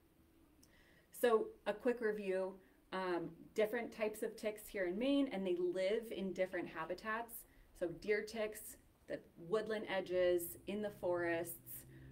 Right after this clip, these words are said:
Um, the dog ticks, they're good in those open fields and lawns, as well as forests. And the woodchuck ticks, more in the dens where their hosts are. Um, they can, the deer ticks can be active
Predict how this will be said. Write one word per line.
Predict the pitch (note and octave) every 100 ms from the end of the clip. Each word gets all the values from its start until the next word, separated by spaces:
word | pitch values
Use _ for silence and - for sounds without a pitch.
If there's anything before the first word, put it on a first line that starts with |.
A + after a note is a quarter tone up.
| -
Um, | - F4+ G#4 D#4 -
the | F4
dog | G3+ F#3 G3
ticks, | G#3+ G#3+ -
they're | F#3 F#3+ - -
good | A#3 B3
in | B3
those | A#3+ A3
open | F#3+ G3 G3+ G3
fields | G#3 G3+ G3 G3+ -
and | E3+ E3+
lawns, | F#3 F#3+ F#3+ F#3 F#3+ - - -
as | F3+ E3+
well | E3+ E3
as | F3 F3+
forests. | - F3+ F3 F3 - - - - -
And | F#3
the | F3+
woodchuck | F#3 A3 A#3+ G3+
ticks, | - A3 - -
more | A#3+ C#4+ D4 D4 D4
in | - G#3
the | F#3
dens | E3 F#3+ F3+ F#3 F3+ -
where | F3
their | E3 E3 E3
hosts | F3+ E3+ E3+
are. | E3+ E3+ E3+ E3+ - - - - -
Um, | F#3+ F#3 F3 E3+ F#3+ - - - - - - - -
they | F3+ G3+
can, | G#3+ G3 - -
the | F#3 F#3 E3+
deer | F#3 A3
ticks | - E4 -
can | B3+
be | A3 G#3+
active | F#3+ G3+ A3